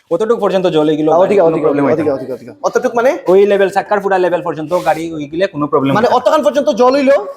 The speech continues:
Speaker 1: গাড়ি কোনো প্রবলেম হইতো না।
Speaker 2: গাড়ি চলবে ওইটার মধ্যে, না নি? তো দেখুন বন্ধুরা, জল থাকলেও গাড়ির মধ্যে কিন্তু কোনো ধরনের সমস্যা হইতো না, ইলেকট্রিক লাইন হইলে কোনো এফেক্ট করতো না।
Speaker 1: না, ব্যাটারি পুরা আইপি সিক্সটি এইট রেটিং আছে,
Speaker 2: হ্যাঁ।
Speaker 1: পুরা ওয়াটারপ্রুফ।
Speaker 2: ওকে, তো দেখুন এই যে গাড়িটা,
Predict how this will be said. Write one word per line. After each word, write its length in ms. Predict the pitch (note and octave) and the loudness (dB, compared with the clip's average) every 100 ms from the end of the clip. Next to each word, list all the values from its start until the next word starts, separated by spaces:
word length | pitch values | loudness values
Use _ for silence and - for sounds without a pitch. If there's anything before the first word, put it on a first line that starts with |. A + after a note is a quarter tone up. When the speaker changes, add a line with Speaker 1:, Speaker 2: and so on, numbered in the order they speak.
| - | -6
Speaker 1:
গাড়ি 180 | D3 E3 | -6 -6
কোনো 180 | E3+ E3+ | -8 -6
প্রবলেম 300 | E3+ D3 C#3 | -4 -4 -4
হইতো 200 | A#2+ D#3+ | -4 0
না। 80 | |
Speaker 2:
গাড়ি 240 | A3 C4+ D4+ A3 - | 2 2 -4 -6 -2
চলবে 220 | A#3 A3 | 0 2
ওইটার 220 | G3+ F#3 | 0 0
মধ্যে, 200 | F3 G3 | -2 0
না 80 | B3 | 0
নি? 100 | G#3 | 2
তো 140 | A3 | 0
দেখুন 240 | A3 B3 A#3+ | 2 2 2
বন্ধুরা, 320 | A#3 B3 C#4 | 2 2 0
জল 300 | D#3+ G3+ B3+ | 2 2 2
থাকলেও 400 | B3 A3 A#3+ E4 | 0 0 0 0
গাড়ির 240 | A3+ G#3 | 0 -2
মধ্যে 160 | A#3 A#3 | -4 -4
কিন্তু 180 | A#3 - | -8 -6
কোনো 200 | C#4+ D4+ | -2 0
ধরনের 240 | C4+ A#3+ | 0 0
সমস্যা 320 | A3 F3+ F3 | -2 -4 -4
হইতো 160 | D#3+ D3 | -4 -4
না, 60 | C3 _ - | -10 _ -4
ইলেকট্রিক 380 | B3 D4 D4+ D4 | 0 0 -2 0
লাইন 200 | A3+ A#3 | 2 2
হইলে 120 | B3+ | 2
কোনো 160 | C4+ B3+ | 2 0
এফেক্ট 200 | A#3+ - | 0 -4
করতো 220 | A3 F#3 | -6 -4
না। 120 | D3 | -2
Speaker 1:
না, 180 | B2 - | -2 -2
ব্যাটারি 260 | D#3 F3+ A#3 | -2 -2 -2
পুরা 260 | G3 G#3 | 0 2
আইপি 380 | G#3 E3+ E3+ E3+ | 2 0 -2 -4
সিক্সটি 240 | F#3 F3+ F3+ | -6 -4 -4
এইট 100 | E3+ | -4
রেটিং 260 | E3 F#3 | -4 -2
আছে, 220 | F3 F3+ | -2 -2
Speaker 2:
হ্যাঁ। 140 | G#3+ A#2+ | -6 -4
Speaker 1:
পুরা 180 | D#3+ D#3 | 0 2
ওয়াটারপ্রুফ। 440 | D3 D3 C3+ A#2 - _ _ _ _ - | 2 0 -6 -12 -16 _ _ _ _ 0
Speaker 2:
ওকে, 400 | G#3+ A3+ A#3+ A3+ | 0 2 2 2
তো 260 | A#3 A#3+ | 2 2
দেখুন 380 | B3 A#3+ C#4+ D4 | 2 2 0 0
এই 160 | B3+ B3 | -2 -2
যে 100 | C#4+ | 0
গাড়িটা, 460 | A#3+ C#4 C#4 B3+ | 0 0 0 0